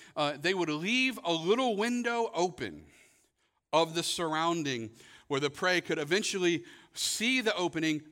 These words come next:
go through the opening, and as they would go through that opening, what they didn't know is about a little, about a mile away, the rest of the pod would be waiting, and as soon as it got out, with hope that it was about to make it away,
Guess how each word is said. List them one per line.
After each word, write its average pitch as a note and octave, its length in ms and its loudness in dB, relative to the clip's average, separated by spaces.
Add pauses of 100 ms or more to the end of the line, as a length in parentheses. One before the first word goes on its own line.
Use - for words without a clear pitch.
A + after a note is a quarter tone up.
(120)
go F#3+ 280 4
through B3+ 140 -6
the F#3+ 160 0
opening, E3+ 320 -2
and D3+ 80 0
as D#3 100 0
they G3 60 0
would E3 220 -2
go G#3+ 260 6
through B3 220 -4
that G#3+ 180 4
opening, F#3+ 460 2 (260)
what E3 140 2
they E3+ 100 2
didn't A#3+ 340 2
know F#3+ 260 2
is E3+ 100 -4
about E3+ 300 2 (220)
a D3 40 -6
little, G#3+ 220 6
about F#3+ 240 4
a F3+ 60 2
mile G3 360 4
away, G3+ 500 4
the D#3 220 -2
rest F#3+ 400 2
of G#3 100 -4
the G3+ 80 -2
pod F#3+ 400 2
would E3+ 160 -4
be D3+ 140 -4
waiting, D3 520 -2
and C#3 140 -4
as C3+ 140 -4
soon D4 360 0
as A#3+ 120 0
it A3+ 140 -4
got G#3+ 220 2
out, G3+ 220 2
with F3 160 -2
hope B3 540 0 (180)
that G3+ 100 4
it G#3 40 10
was G3 140 4
about A3+ 280 2
to G#3 80 0
make C4 340 2
it B3+ 120 2
away, A#3+ 440 2